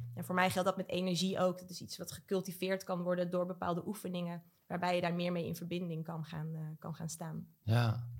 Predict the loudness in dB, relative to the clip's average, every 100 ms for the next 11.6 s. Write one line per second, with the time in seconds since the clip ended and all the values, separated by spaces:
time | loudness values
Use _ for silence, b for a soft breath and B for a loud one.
0 | b b b b b b b b b _
1 | _ _ 12 12 12 12 12 12 12 12
2 | 12 12 12 12 12 0 -8 2 6 10
3 | 10 12 12 12 12 12 12 12 12 10
4 | 12 12 12 12 12 12 12 12 12 12
5 | 12 12 12 12 12 12 12 6 -6 b
6 | b b b b b _ _ _ _ 10
7 | 12 10 12 12 12 12 10 12 12 10
8 | 12 12 12 12 12 12 12 12 12 12
9 | 12 12 12 12 12 12 12 12 10 10
10 | 12 12 12 12 12 10 10 12 12 12
11 | 10 12 12 10 8